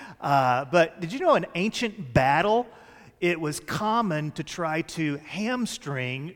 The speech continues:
your enemy? You say, "Well, what, what does that mean?" Well, they would try to cut the tendon or the muscle in order to cripple the enemy, because if they could do that, they knew then that they, the,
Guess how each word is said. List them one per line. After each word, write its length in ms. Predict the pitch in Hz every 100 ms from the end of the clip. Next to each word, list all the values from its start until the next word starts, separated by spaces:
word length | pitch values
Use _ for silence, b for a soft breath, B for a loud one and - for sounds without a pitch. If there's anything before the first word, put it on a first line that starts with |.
| -
your 180 | 160
enemy? 480 | 180 190 185 139 120 - B B B B
You 60 | 160
say, 120 | 202
"Well, 120 | 185
what, 160 | 262 254
what 80 |
does 100 | 262
that 140 | 233 208
mean?" 280 | 226 165 147
Well, 200 | 220 - B 175
they 160 | 170 185
would 160 | 170
try 320 | - 214 226 226
to 400 | - 214 190 175 -
cut 440 | - 240 247 -
the 80 | 170
tendon 480 | 165 - 226 180 165
or 320 | 190 180 196
the 120 | 170
muscle 680 | 147 151 180 220 - 151 143
in 160 | 160 160
order 200 | 170 160
to 120 | 143
cripple 840 | - - 233 247 175 147 156 156
the 180 | 156 175
enemy, 640 | 196 240 139 120 123 156 B B
because 260 | 180 175 196
if 100 | 185
they 120 | 185
could 180 | 165 143
do 180 | 185 262
that, 260 | 185 156 -
they 140 | 151
knew 240 | 160 165
then 180 | 170 151
that 180 | 151 139
they, 340 | 143 147 143 - B B 135
the, 400 | 135 135 143 156